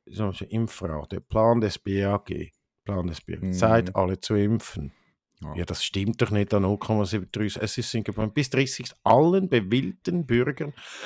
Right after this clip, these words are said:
Speaker 1: es ist geplant, bis dreißigsten Sechsten, das glaube ich im Fall nicht, dass das bis am dreißigsten sechsten passiert.
Speaker 2: Äh, natürlich nicht. Es ist, es, es, es rechnet ja, es rechnet ja einfach mit, mit dem, was das B A G sagt.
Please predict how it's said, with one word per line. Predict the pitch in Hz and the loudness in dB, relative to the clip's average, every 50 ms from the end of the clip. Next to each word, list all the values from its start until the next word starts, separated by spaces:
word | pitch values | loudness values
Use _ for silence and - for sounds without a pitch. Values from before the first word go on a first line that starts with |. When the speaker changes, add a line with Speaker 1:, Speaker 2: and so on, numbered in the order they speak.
| - - - | -10 -6 -4
Speaker 1:
es | 127 127 | -2 0
ist | 175 170 - - | 0 0 0 -2
geplant, | 135 123 120 117 117 151 - | -2 0 2 2 2 2 2
bis | 139 120 - | 0 4 6
dreißigsten | 139 135 123 - - 110 - - 90 | 6 6 6 4 2 0 0 0 2
Sechsten, | - 98 101 - - | 2 2 2 2 2
das | - 104 - - | 2 0 2 2
glaube | 95 80 71 - - - | 2 2 2 0 -4 -8
ich | - - | -10 -12
im | 87 - | -12 -12
Fall | - - 73 | -12 -12 -10
nicht, | - - 69 76 - - - - _ | -10 -12 -12 -14 -16 -18 -20 -18 _
dass | - - 80 - | -6 -6 -6 -4
das | - 92 - | -4 -6 -8
bis | - - 92 82 | -6 -4 -4 -4
am | 92 80 | -4 -6
dreißigsten | - - 82 80 78 - - - - - 95 87 | -8 -8 -10 -8 -8 -8 -6 -6 -4 -4 -4 -4
sechsten | - 80 76 - - - - - - | -4 -6 -6 -8 -12 -16 -16 -16 -14
passiert. | - - - - - - - - _ _ | -12 -10 -10 -10 -10 -12 -14 -16 _ _
Speaker 2:
Äh, | - 107 120 131 | -6 -4 -2 -2
natürlich | 139 135 - 143 156 170 175 180 - - | -2 0 2 2 4 4 4 4 2 4
nicht. | 165 170 170 151 123 87 - - - - _ _ _ _ - | 4 4 4 4 4 2 0 -4 -12 -20 _ _ _ _ -4
Es | 110 104 110 | -4 -2 -2
ist, | 127 117 123 | -2 2 4
es, | 127 117 104 95 - - - - - - - | 4 4 4 2 -4 -12 -16 -16 -16 -16 -8
es, | - 127 107 127 | -6 -6 -4 -4
es | - - 120 98 | -4 -4 -4 0
rechnet | 120 117 120 117 - 139 127 107 117 | 2 4 4 4 2 0 -2 0 2
ja, | 127 120 107 - - - - - - | 4 4 2 2 -2 -10 -20 -14 -12
es | 101 95 120 | -8 -2 0
rechnet | 123 120 107 - 131 117 123 | 2 2 2 0 0 0 0
ja | 120 104 110 131 | 0 2 2 2
einfach | 131 160 151 - | 2 0 -2 -2
mit, | 147 147 135 - - 131 | -4 -4 -4 -6 -10 -10
mit | 123 135 135 123 - - - 113 110 - | -6 -6 -6 -6 -8 -10 -10 -10 -6 -4
dem, | - 131 131 127 127 | -2 0 0 0 0
was | 120 117 107 | 0 -2 -2
das | - | -2
B | - 135 127 | -2 2 4
A | 123 110 | 4 4
G | - 120 110 | 4 2 0
sagt. | 98 - 113 98 120 143 156 - _ - - - - | 2 4 4 6 6 4 2 0 _ -12 -18 -18 -20